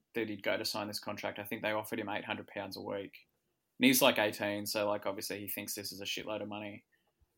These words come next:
Uh, signs the deal with his dad, and then he calls the agent to tell him he's there, uh, that he signed this deal. And the agent's like, "You're a fucking idiot. Of course he does. Of course he tells you not to bring your agent." He tells everybody that. I think it was Nigel Pearson was his coach.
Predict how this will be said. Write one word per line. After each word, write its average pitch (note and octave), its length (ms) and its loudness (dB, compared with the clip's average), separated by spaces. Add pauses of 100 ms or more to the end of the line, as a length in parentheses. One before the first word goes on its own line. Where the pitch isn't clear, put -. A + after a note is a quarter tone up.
(180)
Uh, G#2 400 12
signs A#2+ 380 4
the A2+ 60 2
deal G#2+ 240 2
with G#2+ 120 0
his A2 120 -6
dad, G#2+ 440 4
and A2 100 -2
then A2 80 -2
he G#2+ 60 -4
calls A2+ 280 0
the A2 120 -2
agent G#2+ 300 -2
to - 80 -14
tell A2 180 -4
him G#2 120 -2
he's G#2 160 -6
there, G2 380 0 (120)
uh, B2+ 100 -2
that A#2 100 0
he A2+ 60 -2
signed G#2+ 300 -2
this A2 120 -6
deal. A2 300 0
And A2 100 -4
the G#2+ 100 -4
agent's G#2+ 340 -2
like, G#2 160 -4
"You're G#2+ 100 -6
a - 40 -12
fucking A2 320 -8
idiot. G#2+ 240 -4
Of A2+ 140 -4
course A2 260 -4
he A2+ 60 -6
does. G#2+ 180 -4 (100)
Of B2+ 100 -8
course B2 200 2
he - 80 -8
tells A2+ 220 -2
you A2 60 -6
not A2 140 -4
to G#2+ 80 -6
bring A2 220 -10
your G#2+ 180 -4
agent." A2 360 -6 (340)
He B2+ 80 -2
tells C3 240 8
everybody A2+ 480 4
that. G#2 320 -2 (420)
I - 40 -12
think C#4+ 180 -2
it A#3 40 -4
was A#3 140 0
Nigel A#2 480 2 (100)
Pearson D#3 500 -6
was G3 120 -12
his F#3+ 120 -8 (220)
coach. - 360 -8